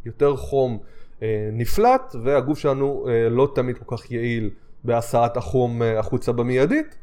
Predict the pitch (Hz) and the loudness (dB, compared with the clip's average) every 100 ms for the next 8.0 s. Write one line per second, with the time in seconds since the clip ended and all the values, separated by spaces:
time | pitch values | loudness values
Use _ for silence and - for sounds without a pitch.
0 | - - - 120 123 - 143 147 - 117 | -16 -16 -6 0 0 2 0 0 -2 0
1 | 117 110 107 123 107 104 120 247 277 - | 0 0 0 0 2 2 4 4 2 -6
2 | - - - 117 127 - 185 226 180 151 | -16 -16 -8 -2 -2 4 6 6 6 4
3 | 160 185 185 165 143 170 180 156 156 147 | 4 4 2 2 2 4 2 2 4 4
4 | 151 220 165 139 165 160 147 139 135 - | 4 2 2 2 0 0 -2 0 -2 -4
5 | 160 202 254 190 - 143 131 123 117 113 | -4 -2 0 0 0 2 2 2 0 0
6 | 127 131 - 156 151 117 113 127 151 139 | -2 -2 0 -2 -2 -4 -4 -2 -4 -2
7 | 135 135 151 - 143 110 123 - 156 - | -2 -4 -4 -4 -6 -4 -4 -2 -4 -4